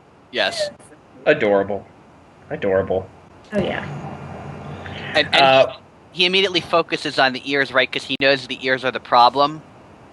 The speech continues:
Speaker 2: Yeah.
Speaker 1: Right? So he immediately ref-, he immediately, um, starts talking about Dumbo's ears as beautiful and, you know, great things and on and on and on. So I, I enjoyed that.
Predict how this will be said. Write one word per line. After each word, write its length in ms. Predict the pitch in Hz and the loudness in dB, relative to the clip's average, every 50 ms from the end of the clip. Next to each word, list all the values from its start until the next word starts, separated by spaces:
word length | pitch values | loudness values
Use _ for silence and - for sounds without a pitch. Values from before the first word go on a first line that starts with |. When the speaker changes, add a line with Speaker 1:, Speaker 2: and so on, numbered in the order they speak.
| - - | -2 2
Speaker 2:
Yeah. 160 | 127 123 110 | 4 4 4
Speaker 1:
Right? 260 | 113 117 127 135 - - - - - - - - - - | 4 2 0 -2 -4 -8 -16 -20 -20 -20 -20 -20 -18 -14
So 240 | - - 175 151 | -6 -2 0 0
he 140 | 151 160 151 | 2 2 0
immediately 440 | 147 151 160 160 160 139 147 151 147 | 0 0 0 -2 -2 -4 -4 -4 -2
ref-, 480 | 147 135 - - - - - - - - - - | -2 -4 -6 -8 -20 -20 -18 -18 -18 -18 -16 -10
he 180 | 139 143 139 | -6 -4 -2
immediately, 560 | 135 139 143 147 147 143 139 143 139 135 123 120 - - - - | -2 -2 -2 -4 -4 -4 -4 -2 -2 -4 -4 -6 -12 -20 -10 -2
um, 540 | 123 120 117 117 117 113 113 110 110 113 117 - - - - - - - - - - - - - | 2 4 4 6 6 4 2 2 -2 -8 -18 -20 -20 -18 -16 -16 -16 -16 -20 -20 -20 -20 -20 -20
starts 360 | - - - 160 139 131 - | -20 -6 -2 0 0 0 0
talking 260 | - 139 131 127 139 127 | -2 -2 -2 -2 -2 -2
about 220 | 127 117 - - | -4 -4 -4 -4
Dumbo's 340 | 135 123 120 123 123 113 131 | -4 -4 -2 -4 -4 -2 -2
ears 220 | 123 120 120 113 | -2 -2 -2 -2
as 100 | 120 110 | -6 -10
beautiful 840 | 107 - 117 123 120 120 - - 127 123 120 120 117 117 113 117 113 | -10 -10 -6 -4 -4 -4 -4 0 2 4 6 6 8 6 6 4 2
and, 160 | 113 110 117 117 | 0 0 0 -2
you 40 | |
know, 180 | 113 113 110 110 | 0 0 0 0
great 280 | 107 - 113 113 110 - - | 0 0 0 0 0 -2 -2
things 640 | - 120 113 113 113 113 113 113 113 113 117 107 113 | 0 2 4 4 4 2 0 -2 -4 -8 -8 -6 -4
and 260 | 110 107 110 107 104 - - - | -4 -4 -4 -8 -12 -10 -4 0
on 160 | 107 107 107 | 0 0 2
and 100 | 107 104 | 2 0
on 140 | 104 104 104 | 0 0 0
and 80 | 104 | 0
on. 320 | 101 104 101 101 101 104 - | 2 2 2 0 -2 -4 -6
So 440 | - - 117 104 98 92 92 98 98 - - - - - - - - - - - - - - - - - - - - - - - - - - - 98 92 90 87 - - - - - - - - - - | -4 0 2 2 2 2 0 -2 -6 -10 -20 -20 -20 -20 -20 -20 -20 -20 -20 -20 -20 -20 -20 -20 -20 -20 -20 -20 -20 -20 -20 -20 -20 -20 -18 -18 -18 -18 -16 -16 -18 -18 -18 -18 -20 -20 -20 -14 -6 -2
I, 80 | 107 110 | -2 0
I 100 | - 117 | 2 2
enjoyed 460 | 113 117 113 - 120 117 110 107 - - | 2 2 2 0 2 2 2 2 2 2
that. 280 | 101 98 95 101 - | 2 2 2 2 0